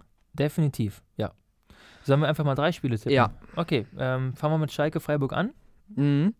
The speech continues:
Speaker 1: <coughs> Soll ich den Anfang machen?
Speaker 2: Ja.
Speaker 1: Okay, ähm, ich sage, Schalke gewinnt das Ganze eins zu null.
Speaker 2: Ja, äh, ich glaub, Schalke gewinnt drei eins.
Speaker 1: Okay.
Speaker 2: Mhm.
Speaker 1: Ja gut, lassen wir mal so stehen.
Speaker 2: Ja.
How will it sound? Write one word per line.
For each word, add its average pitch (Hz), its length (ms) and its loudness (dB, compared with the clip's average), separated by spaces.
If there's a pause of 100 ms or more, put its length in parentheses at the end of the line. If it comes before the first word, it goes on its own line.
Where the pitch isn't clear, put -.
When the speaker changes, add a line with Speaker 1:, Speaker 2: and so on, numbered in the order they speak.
Speaker 1:
<coughs> - 880 -8
Soll 143 120 -8
ich - 80 -10
den 180 100 -8
Anfang - 280 -10
machen? 101 160 -10
Speaker 2:
Ja. 131 180 4 (240)
Speaker 1:
Okay, 147 260 -2
ähm, 127 300 0 (400)
ich 151 140 -2
sage, 151 280 2
Schalke 151 340 -2
gewinnt 135 300 -2
das 147 140 -2
Ganze 131 500 -2
eins 135 300 -6
zu - 80 -4
null. 107 240 0 (1200)
Speaker 2:
Ja, 123 180 -2 (240)
äh, 131 280 2
ich - 160 -6
glaub, 139 200 0
Schalke 135 340 -2
gewinnt 127 280 -2
drei 117 200 2
eins. 107 380 -6 (400)
Speaker 1:
Okay. 139 280 -4 (240)
Speaker 2:
Mhm. 127 280 0 (680)
Speaker 1:
Ja 180 80 4
gut, 127 180 2
lassen 135 180 2
wir 139 60 2
mal 127 140 0
so 117 80 -4
stehen. 120 180 0
Speaker 2:
Ja. 120 120 2